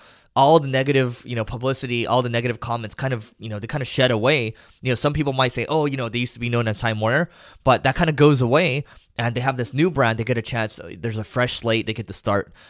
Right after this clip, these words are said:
uh, they get to start fresh. So when you think about it, is rebranding actually worth it? I would say, yeah, rebranding is worth it because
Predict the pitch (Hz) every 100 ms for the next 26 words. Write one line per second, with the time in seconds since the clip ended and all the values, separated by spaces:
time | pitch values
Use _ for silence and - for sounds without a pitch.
0 | _ - 98 95 107 117 110 - 131 -
1 | - - - - _ - _ - 139 127
2 | 120 92 - _ _ _ 139 139 139 190
3 | 180 127 123 135 117 123 113 117 127 107
4 | 117 - 95 98 117 160 - _ _ 101
5 | 113 117 - 104 110 110 _ _ - 104
6 | 151 101 110 107 107 117 113 139 175 -
7 | 110 110 104